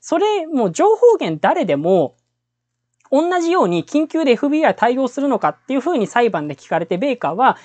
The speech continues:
「いや、対応は違う」っていうふうに言っていたので、結局今回もこれそのサスマンの身分っていうのは隠されていたから誤った判断することになったんだ。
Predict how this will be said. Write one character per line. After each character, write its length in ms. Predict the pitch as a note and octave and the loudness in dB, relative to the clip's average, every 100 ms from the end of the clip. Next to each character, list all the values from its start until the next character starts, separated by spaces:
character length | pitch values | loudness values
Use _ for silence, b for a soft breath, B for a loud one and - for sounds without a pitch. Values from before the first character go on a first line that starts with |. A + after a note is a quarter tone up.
| B | B
「い 20 | G#3 | -2
や、 60 | |
対 340 | - C#4+ C#4+ D4 | 2 2 2 0
応 60 | |
は 140 | C4 - | -2 -4
違 160 | A#3 | -2
う」 160 | A3 E3 | 0 0
っ 20 | |
て 160 | - D3 | -4 -10
い 40 | |
う 20 | |
ふ 60 | E3 | -8
う 40 | |
に 80 | D3+ | -10
言 40 | |
っ 20 | C#3+ | -8
て 80 | F3 | -10
い 80 | |
た 100 | F3 | -8
の 120 | C#3+ F3 | -8 -2
で、 240 | G#3 D#3 b b | 0 0 b b
結 160 | D4+ | -2
局 240 | F#4 F4+ F#4 | 0 -2 0
今 220 | G#4 G4+ | -2 2
回 160 | A#3+ E3+ | 2 2
も 100 | E3 | 0
こ 120 | F3 | -2
れ 80 | E3+ | -2
そ 120 | F3 | -2
の 160 | E3 | -4
サ 160 | D#3+ C#4 | -2 -2
ス 140 | C#4+ | 0
マ 140 | A#3 D#3+ | -2 -2
ン 100 | D#3 | -2
の 220 | F#3 G3 | -2 -4
身 160 | B3 A#3+ | -4 -2
分 180 | A3+ F3 | -2 -4
っ 20 | |
て 160 | - E3 | -4 -6
い 20 | |
う 40 | |
の 80 | D3+ | -4
は 100 | C#3 | -6
隠 140 | - A3 | -10 -8
さ 180 | - E4 | 0 0
れ 120 | D#4 | 0
て 120 | C#4 | -4
い 60 | C4+ | -2
た 100 | B3 | 0
か 100 | D4+ | 4
ら 200 | D4+ F#3+ | 4 2
誤 260 | G#3+ A3+ | 0 -2
っ 80 | A#3+ | -4
た 120 | - | -4
判 240 | - F3 E3+ | -4 -4 -4
断 160 | D3 | -6
す 120 | C3+ E3+ | -6 -8
る 80 | |
こ 120 | E3 F3+ | -6 -6
と 100 | D3 | -4
に 80 | |
な 120 | D3 D#3+ | -4 -6
っ 80 | - | -6
た 100 | C#3 | -6
ん 80 | |
だ。 160 | C3+ | -6